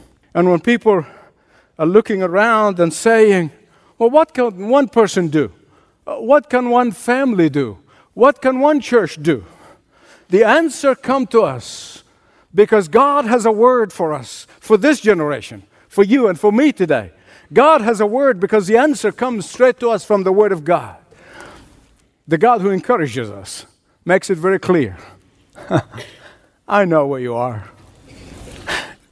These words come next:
God knows how you feel. God knows what you need. God knows.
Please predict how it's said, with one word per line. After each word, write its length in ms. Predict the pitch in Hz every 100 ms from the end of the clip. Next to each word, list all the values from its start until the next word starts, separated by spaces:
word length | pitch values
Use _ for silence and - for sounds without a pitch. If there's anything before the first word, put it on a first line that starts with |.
| -
God 180 | 240 214
knows 280 | 214 247 -
how 100 | 202
you 160 | 175
feel. 340 | - 185 185 247 - _ _ - - - - - - - - - - - - - - - 160
God 360 | 196 285 277
knows 440 | 233 269 277 254 -
what 240 | 247 254
you 80 | 269
need. 540 | 302 359 320 240 170 - - _ _ - - - - - - - - - - - - - - _ 151 123
God 360 | 214 294 311
knows. 880 | 311 339 359 349 311 214 - - -